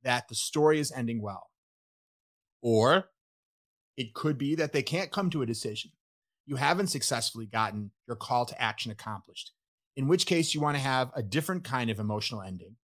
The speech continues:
one that may be less satisfying, but one that reiterates a little bit of that burning platform and says, "Okay, we've made progress, but folks,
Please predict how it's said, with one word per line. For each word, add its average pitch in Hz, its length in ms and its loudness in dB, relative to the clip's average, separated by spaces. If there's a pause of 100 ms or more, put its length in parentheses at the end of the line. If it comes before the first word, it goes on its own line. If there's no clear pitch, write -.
(520)
one 147 160 2
that 160 120 0
may 175 140 4
be 196 140 2
less 160 220 4
satisfying, 110 640 0 (300)
but 131 100 -4
one 143 240 2
that 143 100 0
reiterates 139 520 0
a 131 40 -8
little 135 160 -2
bit 135 100 -2
of 131 60 0
that 127 140 -2
burning 127 240 -2
platform 123 420 -4
and 107 100 -8
says, 113 160 -6
"Okay, 143 280 2
we've 139 140 0
made 131 200 -2
progress, 160 440 2
but - 140 -8
folks, 196 480 4